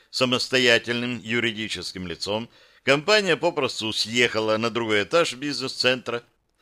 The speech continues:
и отказалась подчиняться указаниям Фармамеда. Возглавил этот дерзкий акт неподчинения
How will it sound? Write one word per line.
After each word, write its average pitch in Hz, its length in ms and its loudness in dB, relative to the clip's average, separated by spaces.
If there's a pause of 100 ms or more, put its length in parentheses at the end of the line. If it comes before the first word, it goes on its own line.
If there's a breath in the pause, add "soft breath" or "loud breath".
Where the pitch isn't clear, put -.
(160 soft breath)
и 160 60 4
отказалась 180 560 2
подчиняться 147 680 -2
указаниям 113 600 0
Фармамеда. 120 720 -2 (760)
Возглавил 117 600 6
этот 113 280 0
дерзкий 104 420 0
акт 117 400 0 (280 soft breath)
неподчинения 107 1000 -4